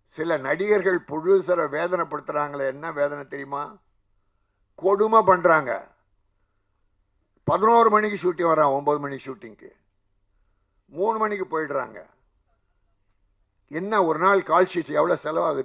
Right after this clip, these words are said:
தெரியுமா? அப்ப யாருடைய லாஸ்? கடைசியில ரிலீஸ் அப்போ ப்ரொடியூசர் அங்க பணம் வாங்கி சம்பாரிச்சிங்களே, யாராவது அந்த ப்ரொடியூசருக்கு துணையா நிக்கிறாங்களா?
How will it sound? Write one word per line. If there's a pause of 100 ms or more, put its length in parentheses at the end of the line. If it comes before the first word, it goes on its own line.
தெரியுமா? (920)
அப்ப
யாருடைய
லாஸ்? (960)
கடைசியில
ரிலீஸ்
அப்போ
ப்ரொடியூசர் (120)
அங்க (100)
பணம்
வாங்கி
சம்பாரிச்சிங்களே, (400)
யாராவது
அந்த
ப்ரொடியூசருக்கு
துணையா
நிக்கிறாங்களா?